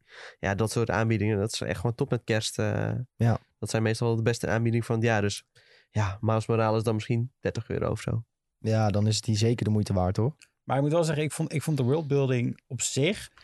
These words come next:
Speaker 3: New York en zo, het zag er wel goed uit.
Speaker 2: Ja.
Speaker 3: Het was, het was, hè, laten we eerlijk zijn, het zag er gewoon hartstikke mooi uit, dat spel.
Speaker 2: Maar daardoor ben ik ook zo verbaasd dat ze zeggen twintig drieëntwintig. Want ze gaan gewoon waarschijnlijk weer hetzelfde New York gebruiken. Ehm, wat,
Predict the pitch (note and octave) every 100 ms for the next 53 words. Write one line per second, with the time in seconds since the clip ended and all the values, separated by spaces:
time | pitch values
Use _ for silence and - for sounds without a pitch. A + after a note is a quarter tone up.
0 | - _ A2+ A2+ A#2 D3 E3 E3 D3 D#3
1 | D3+ - B2+ C#3+ - C#3+ F#2 F2 D#2 -
2 | A2+ A2+ A2 B2+ B2+ C3+ C3+ F2 - A2
3 | C#3 D#3 C#3+ C#3 C#3 D#3 D#3+ D3 B2+ -
4 | A#2 G#2 A2+ A2+ G#2 G2 G2+ G#2 G2+ -
5 | E2 E2+ - - A#2+ D#3+ F3+ G3 E3 E3+
6 | D3+ D3 C#3+ D3+ B2+ A#2 C#3 D3+ B2+ -
7 | B2 C3+ B2+ - D3 C3+ A#2 A#2 A#2 G#2+
8 | D#3+ D3+ - G#2+ G#2 G#2+ C#3+ - C#3 -
9 | B2+ A#2+ A#2+ C#3+ B2 G#2 A2+ C3 B2 A2+
10 | A2+ A2 G#2+ G#2+ G#2 G2 A#2 A#2 G#2+ A2+
11 | A#2+ F3+ G3+ _ _ _ _ _ _ _
12 | _ A2+ A2 G#2 A#2+ - A#2 A#2 D#3 -